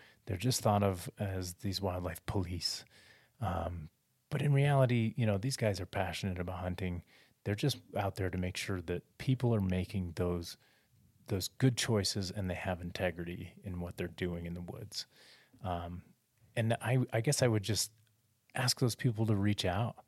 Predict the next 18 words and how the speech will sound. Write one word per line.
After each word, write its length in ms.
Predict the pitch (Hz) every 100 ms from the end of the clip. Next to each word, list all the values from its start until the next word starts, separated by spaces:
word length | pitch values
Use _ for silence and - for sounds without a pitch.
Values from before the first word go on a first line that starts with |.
| _ _ _
you 100 | 101
know, 200 | 90 90
recognize 680 | 90 98 - 110 104 98 90
that 100 | -
game 240 | 95 92 92
wardens 500 | 92 92 98 95 -
and 300 | 104 95 95
biologists 680 | 95 95 92 95 95 98 -
and 100 | 92
all 140 | 92
these 140 | 123 139
people 260 | 131 123
out 160 | 117 117
there 260 | 110 107 107
in 140 | 101
these 300 | 104 98 -
department 600 | 117 107 98 98 104 98
vehicles, 580 | 98 95 - 95 90